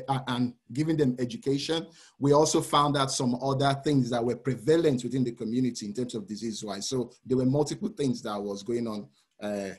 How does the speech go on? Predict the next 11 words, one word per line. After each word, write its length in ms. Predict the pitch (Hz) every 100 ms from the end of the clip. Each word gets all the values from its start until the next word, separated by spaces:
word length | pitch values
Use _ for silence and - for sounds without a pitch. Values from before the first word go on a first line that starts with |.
| -
at 80 | 104
the 80 | 101
same 260 | 117 110
time. 240 | 110 92 - _ _ _ _
So 480 | - - 160 135 - _ _ _ _ _ _ _ _ _
one 180 | 135 160
thing 120 | 165
I 80 | 139
want 180 | 139 135
to 60 |
say 340 | - 135 117